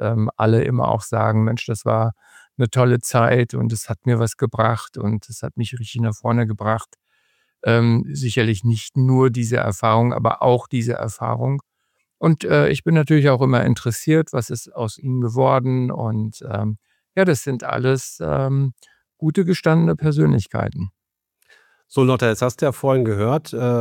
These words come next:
Speaker 2: was der Fiete alles so gemacht hat. Äh, jetzt, äh, äh, bist du ja sozusagen jetzt dran. Wir haben ja gerade schon drüber gesprochen, dass du noch gar nicht genau weißt, wann was ansteht. Das heißt aber, du hast ja wahrscheinlich auch noch ein bisschen Zeit,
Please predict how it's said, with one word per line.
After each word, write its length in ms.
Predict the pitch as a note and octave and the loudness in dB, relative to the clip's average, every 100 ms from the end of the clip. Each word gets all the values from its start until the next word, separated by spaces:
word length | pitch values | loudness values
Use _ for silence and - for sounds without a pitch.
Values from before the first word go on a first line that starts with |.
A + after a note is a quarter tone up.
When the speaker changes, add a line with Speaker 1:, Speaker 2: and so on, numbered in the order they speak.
| A2+ | -2
Speaker 2:
was 140 | G#2 G#2 | -4 -6
der 140 | A2 | -6
Fiete 320 | - C3 C#3 | -6 -6 -4
alles 200 | B2+ C#3 C3 | -4 -4 -4
so 120 | C#3 | -2
gemacht 360 | C3+ B2+ B2+ - | 0 0 -2 -2
hat. 220 | D3+ - _ _ _ _ _ - | -2 -4 _ _ _ _ _ -4
Äh, 320 | A#2+ A2+ A2+ | 0 0 0
jetzt, 340 | A#2 B2+ - - | -2 -6 -8 -10
äh, 240 | B2 A#2+ - _ _ _ - A2+ | -8 -8 -10 _ _ _ -4 -2
äh, 40 | |
bist 300 | G2+ A#2+ - | -2 -4 0
du 40 | |
ja 320 | D3+ C3 C3+ A#2 | 2 2 2 -2
sozusagen 640 | A#2+ B2 A#2 A#2 A#2+ A#2 | -8 -6 -2 0 2 0
jetzt 200 | A2 G2+ | -2 -4
dran. 420 | - G#2 B2+ D#3 D#3 _ _ _ | -4 0 0 0 -8 _ _ _
Wir 180 | A#2+ A2+ | -4 0
haben 100 | A#2+ | 2
ja 60 | A2+ | 2
gerade 240 | G#2+ B2+ | 0 0
schon 200 | - D3 | -2 -2
drüber 260 | C3 C#3 C3 | 0 0 0
gesprochen, 380 | - - A2+ | -2 -4 -2
dass 120 | A#2 G#2+ | -2 -2
du 100 | A#2+ | -4
noch 180 | A2+ | -4
gar 140 | - A2+ | -2 -2
nicht 160 | A#2 | -2
genau 300 | - G#2+ G#2 | -2 -2 0
weißt, 280 | G2 G#2+ G2+ - | 0 -2 -2 -4
wann 320 | G#2+ A#2 G#2 | -2 -2 -2
was 200 | A2+ - | -2 -4
ansteht. 420 | - B2+ - G2 | -6 -6 -4 -6
Das 180 | F#2+ - | -8 -4
heißt 240 | G2+ A2+ | -4 -4
aber, 180 | C#3+ C3+ | -2 -2
du 120 | B2+ A2 | -2 -2
hast 160 | A2+ | -4
ja 100 | B2+ | -4
wahrscheinlich 420 | G#2+ - F2 G2 | -6 -6 -6 -4
auch 100 | C3 | -2
noch 120 | C#3 C3+ | -2 -2
ein 100 | C3 | -2
bisschen 300 | C3+ C#3 B2 | -4 -4 -2
Zeit, 360 | C3 C3 C#3 | 0 2 0